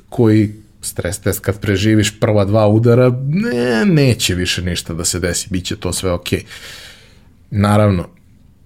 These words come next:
kogod je to preživeo, a seća se toga,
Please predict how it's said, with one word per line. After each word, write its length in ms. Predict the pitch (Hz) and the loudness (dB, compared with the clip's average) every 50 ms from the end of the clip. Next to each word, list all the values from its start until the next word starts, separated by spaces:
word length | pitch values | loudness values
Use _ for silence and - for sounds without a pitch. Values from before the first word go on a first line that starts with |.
| _ _ - - - - _ - _ _ _ - - | _ _ -20 -20 -20 -20 _ -20 _ _ _ -14 -8
kogod 360 | - - 95 95 107 104 101 | -2 -2 0 2 4 4 2
je 80 | 92 | 2
to 140 | 87 - 98 | 0 -2 -4
preživeo, 840 | 90 - - 92 90 90 90 92 95 101 104 107 110 110 110 104 - | -4 -4 -6 -4 -2 0 2 2 4 4 4 4 4 4 4 2 0
a 100 | - 92 | 0 -2
seća 380 | - - - 98 92 92 - 95 | -2 0 0 0 -2 -2 -4 -6
se 160 | - - 98 | -6 -6 -8
toga, 460 | - - 98 95 98 98 107 113 117 | -6 -2 0 0 2 2 4 2 2